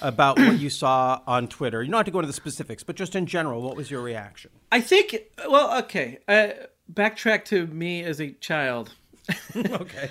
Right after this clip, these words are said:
Speaker 2: I was, I was raised, the way my family is, is that we do not talk about politics. We do not talk about religion. We don't really talk about it much of anything <laughs> of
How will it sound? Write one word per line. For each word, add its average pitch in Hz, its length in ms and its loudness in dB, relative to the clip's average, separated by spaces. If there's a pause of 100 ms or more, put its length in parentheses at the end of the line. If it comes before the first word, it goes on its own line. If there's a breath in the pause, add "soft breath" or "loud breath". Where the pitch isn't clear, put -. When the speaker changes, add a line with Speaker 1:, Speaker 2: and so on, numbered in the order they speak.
(120)
Speaker 2:
I 240 200 6
was, 302 340 6
I 233 200 8
was 277 200 2
raised, 226 300 4
the 190 80 4
way 233 160 4
my 226 140 2
family 170 460 -2
is, 117 460 -10 (720)
is 175 280 0
that 170 180 -2
we 214 580 -2 (560)
do 170 160 -4
not 170 400 0
talk 160 260 -2
about 131 420 -6 (260)
politics. 135 840 -10
We 156 160 -4
do 170 140 -4
not 170 200 -4
talk 151 280 -8
about 147 440 -6 (320)
religion. 170 760 -4 (400 soft breath)
We 233 100 2
don't 466 120 4
really 440 160 8
talk 277 180 2
about 247 200 2
it 226 80 2
much 208 240 2
of 185 120 4
anything 190 640 -2
<laughs> - 40 -4
of - 140 -4